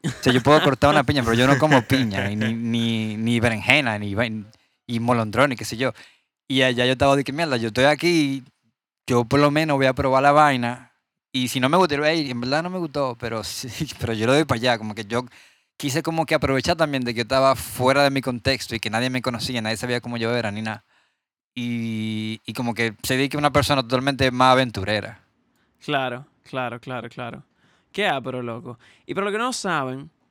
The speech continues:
Speaker 2: Chestropics empezó después de esos viajes, pero antes de esos viajes,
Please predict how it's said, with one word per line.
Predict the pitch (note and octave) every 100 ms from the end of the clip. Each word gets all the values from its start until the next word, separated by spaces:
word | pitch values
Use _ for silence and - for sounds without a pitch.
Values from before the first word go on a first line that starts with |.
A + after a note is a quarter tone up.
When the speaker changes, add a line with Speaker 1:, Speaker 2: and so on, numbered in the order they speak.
| _ _ _ _ _
Speaker 2:
Chestropics | - D3 F#3+ A#3 A#3+
empezó | G3+ F#3 F#3+ F#3
después | C3+ C#3 D#3+
de | C3+
esos | - C3
viajes, | C3+ B2+ A#2+
pero | D3 D#3 -
antes | F3 C#4+ F4+ D4 C4+
de | A#3 G#3+
esos | A#3+ - F3
viajes, | C#3 C#3+ B2 A#2+ B2